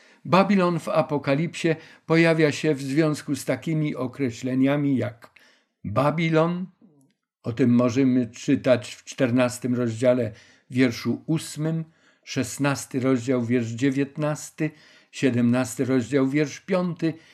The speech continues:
i w osiemnastym rozdziale drugi, dziesiąty i dwudziesty pierwszy tekst. Pojawia się też jako Eufrat. Dziewiąty rozdział, wiersz czternasty, szesnasty rozdział,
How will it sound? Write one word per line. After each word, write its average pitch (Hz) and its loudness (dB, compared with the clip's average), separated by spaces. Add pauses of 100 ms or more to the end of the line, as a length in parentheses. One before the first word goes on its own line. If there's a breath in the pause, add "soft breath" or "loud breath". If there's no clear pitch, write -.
(180 loud breath)
i 220 2
w - -12
osiemnastym 151 0
rozdziale 135 0 (360 soft breath)
drugi, 151 0 (120)
dziesiąty 131 2
i 120 4
dwudziesty 113 -2 (380 soft breath)
pierwszy 113 0
tekst. - -12 (760)
Pojawia 139 6
się 139 -2
też 123 0
jako 117 -2
Eufrat. 190 -6 (760)
Dziewiąty 135 4
rozdział, 123 2
wiersz 120 -2
czternasty, - -8 (720)
szesnasty 151 -2
rozdział, 120 0